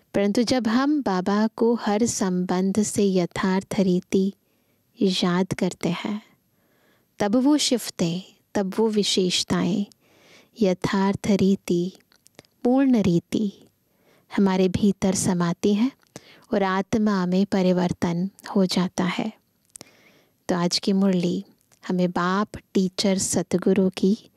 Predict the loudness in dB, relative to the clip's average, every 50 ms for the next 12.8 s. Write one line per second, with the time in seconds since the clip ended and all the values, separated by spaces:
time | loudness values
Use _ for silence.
0 | _ _ _ _ -20 -20 _ _ -8 -4 -2 0 2 2 2 2 2 2 0 2
1 | 2 2 2 0 0 -2 -4 -2 -2 0 0 0 0 0 -2 -4 -4 -2 -2 0
2 | 0 0 0 0 0 0 -2 -2 -2 -4 -4 -4 -4 -2 -2 -2 -2 -6 _ _
3 | _ _ _ _ _ _ _ _ -2 0 2 4 2 2 2 0 -2 -2 -2 -2
4 | -2 0 0 0 0 0 -2 -4 -8 -10 -12 _ _ _ _ -20 -20 -20 -20 _
5 | _ -10 -4 -2 0 0 0 0 -2 -2 0 2 2 2 2 0 0 0 -2 -4
6 | -2 0 0 0 0 -2 _ _ _ -20 -20 -20 -20 _ _ _ -2 -2 0 0
7 | -2 -2 -2 0 -2 -2 -2 -2 -4 -4 -6 _ _ -6 -4 -4 -4 -6 -8 _
8 | _ _ _ _ -20 -18 -18 -18 -18 -10 -6 -4 -4 -2 -2 -2 0 0 -2 -2
9 | -2 -2 -2 0 -2 0 -2 -4 -6 -8 -12 -18 -20 _ _ _ _ -20 -20 -20
10 | -20 -20 _ _ -6 -4 -4 -2 0 0 0 2 2 2 0 0 0 -2 -8 -10
11 | -14 -16 -18 _ _ _ _ _ _ _ -2 0 0 2 2 0 0 0 -2 -2
12 | -4 -4 -4 -2 -2 -2 0 0 0 0 0 -2 -4 -6 -6 -8